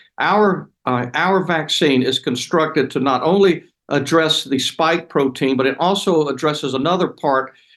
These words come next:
or another antigen or protein, if you wanna call it that, of the virus, and that's called the nucleocapsid, or let's just say the N protein.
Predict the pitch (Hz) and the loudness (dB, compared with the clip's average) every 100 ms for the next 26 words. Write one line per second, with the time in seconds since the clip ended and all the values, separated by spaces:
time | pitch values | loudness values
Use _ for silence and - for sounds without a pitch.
0 | - 127 156 147 - 151 165 165 127 135 | -2 0 2 0 -2 -2 0 0 2 0
1 | 120 110 - 156 151 139 120 135 117 104 | 2 -2 -2 -2 0 -2 -2 -2 -4 -2
2 | 143 127 120 135 120 - 143 131 131 127 | 0 0 0 -2 -2 -2 -4 0 -2 0
3 | 139 147 135 135 131 143 - 160 143 139 | 0 0 -2 -2 -4 -4 -6 -2 2 2
4 | 127 131 120 165 170 147 131 - 135 131 | 0 -2 2 0 2 0 0 -2 -4 -4
5 | 143 123 143 151 - 139 - 123 117 117 | -4 -4 -2 -2 -2 -2 0 0 -2 -6
6 | - 175 165 127 - 117 104 135 104 | -2 0 0 0 -2 -4 -4 -2 -2